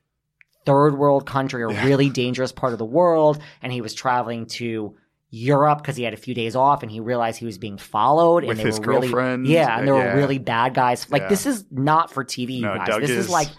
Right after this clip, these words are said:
Speaker 2: Doug's the
Speaker 1: real
Speaker 2: real deal. He's
Speaker 1: life
Speaker 2: legit.
Speaker 1: shit.
Speaker 2: Right.
Speaker 1: And you're like, "Holy shit." Right. And he's like, "I'm with my girlfriend, and
Speaker 2: Yeah.
Speaker 1: these guys are bad, and now she's in danger, and she doesn't know what I do for a living." And I'm just like, "This is no joke."
Speaker 2: Yeah.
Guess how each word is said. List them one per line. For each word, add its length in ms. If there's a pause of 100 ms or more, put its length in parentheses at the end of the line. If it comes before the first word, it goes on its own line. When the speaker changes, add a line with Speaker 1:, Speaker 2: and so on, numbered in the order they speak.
(120)
Speaker 2:
Doug's 240
the 80
Speaker 1:
real 280
Speaker 2:
real 20
deal. 200
He's 80
Speaker 1:
life 200
Speaker 2:
legit. 240
Speaker 1:
shit. 420
Speaker 2:
Right. 200 (400)
Speaker 1:
And 180
you're 160
like, 380 (100)
"Holy 360
shit." 640
Right. 180
And 60
he's 160
like, 120
"I'm 100
with 100
my 120
girlfriend, 500
and 80
Speaker 2:
Yeah. 60
Speaker 1:
these 80
guys 260
are 100
bad, 600
and 120
now 140
she's 320
in 140
danger, 680 (200)
and 100
she 120
doesn't 200
know 120
what 100
I 80
do 240
for 160
a 80
living." 420
And 120
I'm 100
just 220
like, 340 (440)
"This 200
is 180
no 440
joke." 520 (380)
Speaker 2:
Yeah. 360